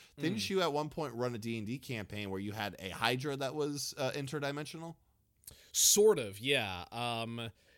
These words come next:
Speaker 2: there was a, we were playing a lot with, like, uh, uh, uh, like, planar travel for the first time in this world.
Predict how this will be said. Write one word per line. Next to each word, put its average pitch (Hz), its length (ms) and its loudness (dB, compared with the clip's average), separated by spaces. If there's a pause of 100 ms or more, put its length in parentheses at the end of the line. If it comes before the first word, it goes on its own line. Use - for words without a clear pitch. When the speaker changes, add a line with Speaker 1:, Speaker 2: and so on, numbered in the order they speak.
(120)
Speaker 2:
there 139 400 2
was 127 840 0 (140)
a, 113 800 -2 (240)
we 151 80 2
were 147 80 2
playing 160 320 0
a 165 40 2
lot 147 260 2
with, 139 120 -6
like, 120 300 -2 (300)
uh, - 20 -12
uh, 117 400 -8
uh, 107 260 -8
like, 107 220 -10
planar 131 360 -4
travel 98 420 -6
for - 120 -14
the 104 80 -14
first - 380 -8
time 98 420 -8
in 95 80 -12
this 90 200 -10
world. 85 500 -12